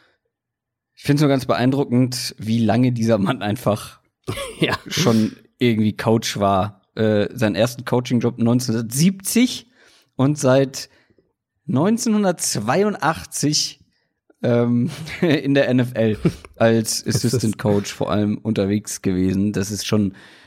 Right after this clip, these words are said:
Speaker 1: beeindruckend. Damit ist er acht Jahre bevor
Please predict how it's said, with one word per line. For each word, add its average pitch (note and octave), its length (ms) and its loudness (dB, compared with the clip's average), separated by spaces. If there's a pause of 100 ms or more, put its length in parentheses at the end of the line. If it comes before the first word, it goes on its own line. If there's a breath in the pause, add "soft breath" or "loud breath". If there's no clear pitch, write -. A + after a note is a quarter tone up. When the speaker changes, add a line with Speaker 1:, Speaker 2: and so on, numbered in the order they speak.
(100)
Speaker 1:
beeindruckend. A2 680 2
Damit A2 240 0
ist A2+ 160 -6
er A2 220 2 (240 soft breath)
acht D3 320 -4
Jahre C3 320 2
bevor F3 960 0